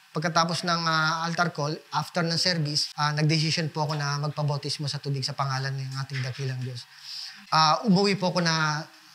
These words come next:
may kagalakan, galak na galak po ako. At ako po ay nagpatuloy.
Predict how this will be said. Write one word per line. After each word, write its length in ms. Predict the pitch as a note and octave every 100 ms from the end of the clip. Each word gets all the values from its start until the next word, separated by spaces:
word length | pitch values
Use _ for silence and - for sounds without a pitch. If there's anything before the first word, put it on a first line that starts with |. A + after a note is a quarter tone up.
| D#3+
may 80 | D#3
kagalakan, 800 | E3 D3+ D3+ E3 F3 E3+ E3 E3+
galak 240 | D3 C#3+ D3+
na 80 | D3
galak 240 | C#3+ D3
po 200 | - E3+
ako. 280 | D3 D#3 D3+ - - - - - - E3+
At 80 |
ako 140 | G3+ F#3
po 80 | G#3+ G#3
ay 80 |
nagpatuloy. 680 | F#3+ F#3 F3+ E3 D3 D3+ E3